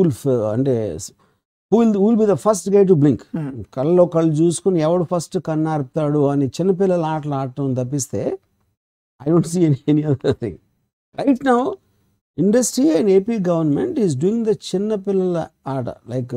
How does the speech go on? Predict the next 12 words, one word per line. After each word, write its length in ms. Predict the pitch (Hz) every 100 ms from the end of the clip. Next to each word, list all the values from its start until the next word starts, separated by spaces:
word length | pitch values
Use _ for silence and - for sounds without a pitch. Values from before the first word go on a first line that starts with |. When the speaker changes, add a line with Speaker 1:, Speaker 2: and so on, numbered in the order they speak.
| 151
Speaker 1:
uh, 100 | 143 - 120 120
the, 120 | 110 - -
who 80 | 151 254
will 140 | 202 127
blink 200 | 196 170 147
first? 240 | - - - _ _ _ _ _ _ _ _ _ _ _ _ _ _ -
అది 120 | 277
కూడా 160 | 370 320
స్ట్రాంగ్గా 280 | 320 339 339 302
చేయట్లా. 300 | 277 247 - _ -
Speaker 2:
Hmm. 140 | 233 233 - _ _ _ _ _ _ _ _ _ -
Speaker 1:
ఎందుకంటే 280 | 147 185 196